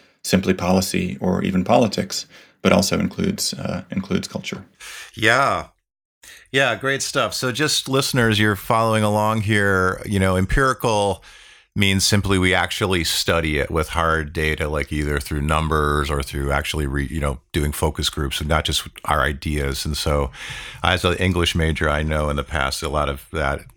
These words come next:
Speaker 2: English major type work is just done about, "Oh, this is my idea and I'm gonna write it and make it sound beautiful." But empirical means I actually have to test it. So Matthew's been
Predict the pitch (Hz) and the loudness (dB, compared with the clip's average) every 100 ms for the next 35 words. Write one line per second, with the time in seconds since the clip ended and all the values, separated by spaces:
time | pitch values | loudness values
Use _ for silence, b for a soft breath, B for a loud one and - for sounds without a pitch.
0 | _ - 82 78 73 - - - - 73 | _ -8 -4 -2 -2 -4 -10 -20 -6 -2
1 | 73 73 - 73 76 73 - 71 - - | -2 -2 -2 -2 0 -2 -2 -4 -2 -2
2 | 76 73 71 73 95 95 101 95 85 82 | -2 0 0 2 0 0 -2 0 0 0
3 | 90 85 78 76 76 73 73 76 69 73 | 0 0 0 -2 -2 0 0 0 -2 -2
4 | 69 73 - 67 82 95 80 71 67 71 | -4 -2 -2 -2 0 0 0 -2 -4 -4
5 | 73 104 95 - 73 73 65 67 - - | -2 0 0 0 -4 -2 -2 -2 -4 -6
6 | 71 65 - - 76 - 73 - - 71 | -4 -4 -6 -8 -6 -6 -6 -8 -4 -2
7 | 78 80 76 - 82 | -2 -4 -6 -6 -8